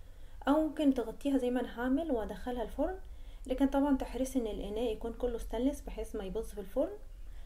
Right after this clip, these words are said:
هندخلها الفرن بقى ونرجع نقدمها مع بعض. طبق الدجاج مع الخضار والارز بتاعي جاهز، قعد تقريبًا في الفرن نص ساعة، وفي اخر دقيقتين كشفت الغطا وحمرت وشه شوية.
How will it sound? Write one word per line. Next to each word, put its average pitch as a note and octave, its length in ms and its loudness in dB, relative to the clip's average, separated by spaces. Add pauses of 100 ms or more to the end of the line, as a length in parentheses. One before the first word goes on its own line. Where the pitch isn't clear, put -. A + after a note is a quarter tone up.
هندخلها A#3+ 420 0
الفرن C#4 320 6
بقى D4+ 240 0
ونرجع B3 400 2
نقدمها G3+ 460 -4
مع E3+ 100 -2
بعض. D#3 200 -8 (1700)
طبق C4 220 4
الدجاج C4 540 2
مع A#3 140 6
الخضار A3+ 500 -2
والارز A#3+ 480 0
بتاعي A3+ 400 0
جاهز، C4+ 400 0 (440)
قعد C#4+ 180 4
تقريبًا C4+ 400 4
في C4 100 -8
الفرن A#3 720 2
نص A#3+ 200 -6
ساعة، C#4 420 2 (520)
وفي C4+ 200 4
اخر D#4+ 160 6
دقيقتين C4+ 480 4
كشفت C4 340 -2
الغطا B3+ 300 2
وحمرت A#3 480 -2
وشه A#3+ 220 -4
شوية. C4+ 440 0